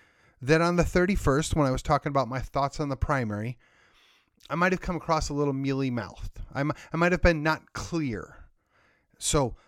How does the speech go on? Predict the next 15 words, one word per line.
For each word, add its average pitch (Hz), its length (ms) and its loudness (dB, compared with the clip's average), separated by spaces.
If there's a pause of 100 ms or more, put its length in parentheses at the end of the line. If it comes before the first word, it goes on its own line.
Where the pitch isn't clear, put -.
(120)
let 147 140 0
me, 165 120 -2 (120)
let 160 80 -2
me 180 100 2
revisit 160 600 2
that 135 180 0
here 123 160 -4
for - 120 -8
just 131 280 -6
a 127 60 -4
second. - 480 -8 (1300)
Okay, 127 160 0 (200)
first 185 360 0
and 170 120 -2
foremost, 175 540 0